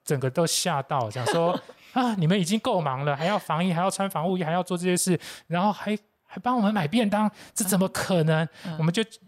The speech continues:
Speaker 1: 又感动，但也，也会有点小担心啦。当然，吃的东西绝对会有一定的防护，
Speaker 2: 嗯。
Speaker 1: 他们本身就有一定的防护。
Speaker 2: 是。
Speaker 1: 然后我就带着好奇的心，然后最后我们要离开了，然后我们就，呃，他说：“诶，”我说：“不用，不用，没，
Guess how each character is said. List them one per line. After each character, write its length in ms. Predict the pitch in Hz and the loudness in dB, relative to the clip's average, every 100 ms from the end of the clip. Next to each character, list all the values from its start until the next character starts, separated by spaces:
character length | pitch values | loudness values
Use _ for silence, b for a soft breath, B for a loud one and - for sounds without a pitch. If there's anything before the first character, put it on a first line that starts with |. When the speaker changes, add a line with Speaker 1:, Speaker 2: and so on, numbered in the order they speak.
| _ | _
Speaker 1:
又 120 | 208 | -4
感 260 | 180 131 117 | -2 -2 -4
动， 320 | 151 175 151 156 | 0 0 0 -2
但 180 | 185 160 160 | -4 -4 -10
也， 140 | 135 147 | -14 -10
也 120 | 127 | -4
会 140 | 160 170 | -2 -2
有 180 | 139 | -4
点 140 | 147 147 | -4 -4
小 180 | - 107 | -4 -2
担 220 | 123 123 | -2 -2
心 220 | - 117 | -4 -8
啦。 100 | 107 | -6
当 100 | 175 | -4
然， 240 | 180 190 185 - | -2 -4 -8 -4
吃 180 | - | -2
的 80 | 247 | 2
东 180 | 196 185 | 2 0
西 80 | 190 | -2
绝 160 | - 160 | -2 2
对 100 | 175 | 2
会 100 | 175 | 2
有 200 | 117 117 | 0 -2
一 80 | 139 | -8
定 160 | 170 147 | -4 0
的 160 | 135 | 0
防 200 | 135 117 | 0 -2
护， 160 | 147 127 | -2 -2
Speaker 2:
嗯。 0 | |
Speaker 1:
他 100 | 190 | -2
们 80 | 190 | -2
本 140 | 131 | -2
身 180 | 127 160 | 0 0
就 100 | 160 | 2
有 60 | 123 | 0
一 40 | |
定 120 | 135 | 0
的 80 | 131 | -2
防 240 | - 104 | -4 -8
护。 200 | 117 113 - | -4 -4 -4
Speaker 2:
是。 80 | B B B B | B B B B
Speaker 1:
然 120 | 156 | -2
后 80 | 202 | 0
我 60 | 156 | 2
就 180 | 190 160 | 0 -2
带 240 | - 180 | -2 -2
着 120 | 151 123 | 0 0
好 200 | 170 147 | 0 -2
奇 140 | 131 | -2
的 100 | 120 | -4
心， 200 | - 123 | -4 -4
然 80 | 123 | -2
后 60 | |
最 100 | 143 | 0
后 140 | 170 165 | 0 0
我 60 | |
们 100 | 123 | 0
要 80 | 139 | -2
离 160 | 123 113 | -4 -6
开 240 | - 117 | -6 -6
了， 80 | 107 | -4
然 120 | 113 | -4
后 40 | 123 | -4
我 60 | |
们 60 | 120 | 0
就， 120 | 143 - B B B - | -2 -2 B B B -12
呃， 100 | 135 | -6
他 80 | |
说 200 | 190 214 214 | -2 0 0
：“诶，” 120 | 240 b b - | -2 b b -6
我 120 | 143 | -2
说 140 | 233 | -2
：“不 100 | 233 | 0
用， 120 | 240 240 | 2 4
不 60 | |
用， 120 | 233 | 4
没， 120 | 180 | 4